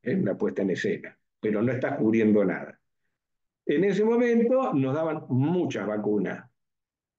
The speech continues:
Yo estaba montando el programa de hidatidosis, nos pusimos a vacunar perros nosotros, ni en pedo.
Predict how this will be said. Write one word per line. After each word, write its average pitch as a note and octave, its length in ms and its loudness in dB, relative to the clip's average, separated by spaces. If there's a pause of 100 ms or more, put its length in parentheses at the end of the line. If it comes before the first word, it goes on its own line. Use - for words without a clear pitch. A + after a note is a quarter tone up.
(140)
Yo D#3 120 -4
estaba F3+ 200 -4
montando E3+ 460 -2
el D3+ 80 -2
programa D3 440 -2
de C3+ 80 0
hidatidosis, B2 540 0
nos G2+ 100 0
pusimos C#3+ 360 -2
a A#2 80 -2
vacunar G#2+ 280 -2
perros A2+ 240 -2
nosotros, E3+ 540 -2
ni G2 140 -2
en F2+ 140 -8
pedo. G#3 520 -4